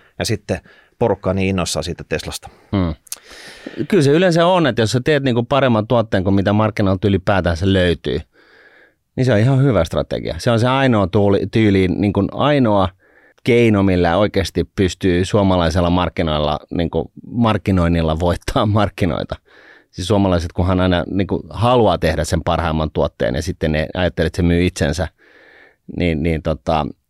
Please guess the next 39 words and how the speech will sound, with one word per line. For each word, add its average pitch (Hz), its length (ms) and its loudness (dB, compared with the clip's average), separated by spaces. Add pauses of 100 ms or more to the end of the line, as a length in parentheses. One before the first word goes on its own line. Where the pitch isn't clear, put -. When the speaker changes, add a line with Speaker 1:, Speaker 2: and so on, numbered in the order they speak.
(180)
Speaker 2:
niin, 82 240 -2
niin 80 240 -2 (220)
jos 110 220 -2
sä 101 80 2
oikeasti 107 360 -2
pystyt - 440 -2
siihen, 58 340 -6 (180)
että - 200 -6
se 104 60 2
on, 92 140 2
niinku, 90 280 -2
selkeästi 92 720 0
näin, 90 360 0
että 71 180 -8
se 82 120 -4
tuote 82 360 -2
on 78 80 -4
parempi 80 360 -4
kuin 78 200 -10
mikään 80 300 -4
muu, 82 160 0
mitä 78 240 -2
markkinoilta 78 440 -2
löytyy, 78 340 -2
niin, 65 260 -4
niin, 71 180 -4 (120)
niin - 100 -6
silloin 87 320 0
se 113 100 0
lähtee. - 340 -6 (240)
Speaker 1:
Hmm. 98 100 -8 (680)
Niin 143 80 0
silloin 185 220 2
alkuvaiheessahan 170 760 0
tavoitettiin 131 580 -2
ne 127 160 -2 (340)
tämmöiset, 120 440 -2
ö, 117 220 0 (160)
jo 131 240 0